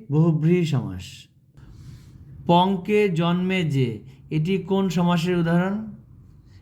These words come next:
এটা হলো উপপদ তৎপুরুষের উদাহরণ, উপপদ তৎপুরুষ সমাসের।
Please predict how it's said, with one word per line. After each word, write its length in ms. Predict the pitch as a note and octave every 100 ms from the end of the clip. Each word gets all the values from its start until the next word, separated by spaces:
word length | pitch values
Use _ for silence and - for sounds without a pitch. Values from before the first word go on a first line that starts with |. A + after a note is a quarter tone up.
| -
এটা 220 | D3 E3
হলো 200 | F3 F#3+ G3
উপপদ 600 | F#3+ G#3 F3+ F#3+ G3+ G3+ - - - -
তৎপুরুষের 720 | E3 D#3+ - D3+ C#3 C#3 C3 B2+ - - - - -
উদাহরণ, 380 | B2+ A#2 A2 A2
উপপদ 360 | C#3 D#3+ D#3+ F#3
তৎপুরুষ 440 | F3 D#3 - C#3 C3+
সমাসের। 400 | A#2 G#2+ -